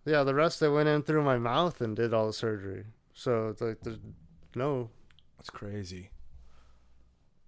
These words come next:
Speaker 2: Yeah, no, I remember that, man. I remember that was, uh, that was a crazy deal. But you made it back.
Speaker 1: And then, yeah, and then I, like,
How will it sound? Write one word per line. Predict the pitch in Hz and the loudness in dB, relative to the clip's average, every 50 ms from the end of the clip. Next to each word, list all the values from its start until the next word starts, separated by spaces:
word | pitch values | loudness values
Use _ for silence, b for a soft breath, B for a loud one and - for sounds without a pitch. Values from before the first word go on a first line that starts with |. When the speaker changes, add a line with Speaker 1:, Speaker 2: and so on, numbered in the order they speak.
| - - - - - - | -20 -20 -20 -20 -12 -6
Speaker 2:
Yeah, | 104 113 113 107 107 104 | -4 0 0 2 2 2
no, | 104 107 110 110 | 2 2 2 2
I | 113 | 2
remember | 120 120 117 117 123 117 110 101 | 2 2 2 0 0 0 0 -2
that, | 101 98 92 | -2 -4 -4
man. | 95 101 101 101 101 95 90 - - | -4 -4 -4 -4 -4 -6 -8 -10 -12
I | 107 | -10
remember | 104 101 107 107 107 | -8 -8 -6 -6 -6
that | 110 110 110 | -4 -4 -4
was, | 110 107 101 95 95 107 | -4 -4 -6 -8 -8 -8
uh, | 110 107 104 98 98 98 95 95 - - _ _ _ _ _ _ _ _ _ _ _ _ _ _ _ _ _ _ _ _ _ _ _ _ _ _ _ _ _ _ _ - - | -6 -6 -6 -6 -8 -8 -10 -10 -14 -16 _ _ _ _ _ _ _ _ _ _ _ _ _ _ _ _ _ _ _ _ _ _ _ _ _ _ _ _ _ _ _ -18 -8
that | - 117 113 | -4 0 0
was | 113 107 95 | 2 0 0
a | 98 | -4
crazy | - - - 113 110 110 101 - 104 | -4 -2 0 2 2 2 0 -4 -6
deal. | 90 82 104 117 113 95 90 92 - - - _ _ - _ _ _ _ _ _ _ _ _ _ - | -6 -4 -2 -2 0 0 -2 -4 -8 -14 -20 _ _ -20 _ _ _ _ _ _ _ _ _ _ -6
But | 117 | -4
you | 107 110 | -2 2
made | 113 120 131 | 2 2 2
it | 127 104 | 2 4
back. | 127 139 175 196 180 | 6 8 8 8 8
Speaker 1:
And | 185 | 6
then, | 180 165 147 | 4 2 0
yeah, | 160 196 202 185 170 | -2 -2 0 2 4
and | 185 170 | 4 4
then | 185 185 185 | 4 4 2
I, | 180 165 | 2 0
like, | 160 180 185 180 165 - | 0 0 0 0 0 -2